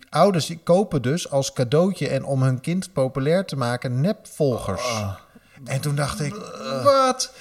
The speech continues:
Speaker 1: Dat staat echt heel ver van me af.
Speaker 2: Ah.
Speaker 1: Maar toen herinnerde ik mij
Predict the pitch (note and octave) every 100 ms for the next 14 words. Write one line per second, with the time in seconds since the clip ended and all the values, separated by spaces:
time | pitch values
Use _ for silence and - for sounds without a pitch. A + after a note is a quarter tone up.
0 | - - D3+ D#3 F3 F#3 D3 G3 G3 F3+
1 | D#3 F3 E3+ - - F#3 - - - D#3
2 | E3 D3 B2 A2+ C#3+ D3+ - C#4 C4 -
3 | C3 C#3 A#3 A#3 G#3+ F3 F3 F#3 G3+ A3